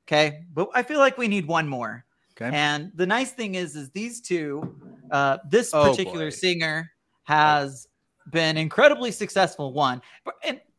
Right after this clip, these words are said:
Speaker 1: like, probably the most successful, like, over, like, in pop culture for the last decade, maybe outside of, um, what's her name?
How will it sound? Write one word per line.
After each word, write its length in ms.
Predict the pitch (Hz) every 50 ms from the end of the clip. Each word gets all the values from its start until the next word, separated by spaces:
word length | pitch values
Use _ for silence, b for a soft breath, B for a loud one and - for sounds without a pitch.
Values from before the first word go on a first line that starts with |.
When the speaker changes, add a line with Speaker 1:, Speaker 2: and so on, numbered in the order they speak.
| _ _ _ - 440 277
Speaker 1:
like, 320 | 226 208 196 - - _
probably 460 | - 262 302 294 214 214 240 262 254
the 120 | 202 220 208
most 380 | 185 190 190 196 185 185 -
successful, 760 | - 185 175 - - 185 180 165 - - - 165 156 147 143
like, 440 | 139 135 127 123 120 120 - - _ _ _ _ _ _ _ _ _ _ -
over, 400 | 156 151 151 131 139 147 147 - 139
like, 180 | 135 - -
in 120 | 151 131 110
pop 400 | _ - 151 147 143 - _ -
culture 760 | - - 151 147 143 - - 151 135 131 127 127 123 120 120 _ _ _ _ _
for 100 | - 135
the 100 | 123 123
last 440 | 120 123 123 120 117 113 - - _ _ - - _ -
decade, 400 | 143 127 120 - 131 120 120 131
maybe 300 | 190 - 180 208 196 170
outside 560 | 165 156 - - - - 160 151 147 143 139
of, 360 | 131 127 123 120 120 - _ _ _ _ _ _ _ _ _ _ -
um, 560 | 123 117 113 110 110 110 104 104 107 101 117 _ _ _ _ _ _ _ _ _ _ _ _ _ _ _ _ _ _ -
what's 180 | - 123 - -
her 60 | 107
name? 200 | 101 92 95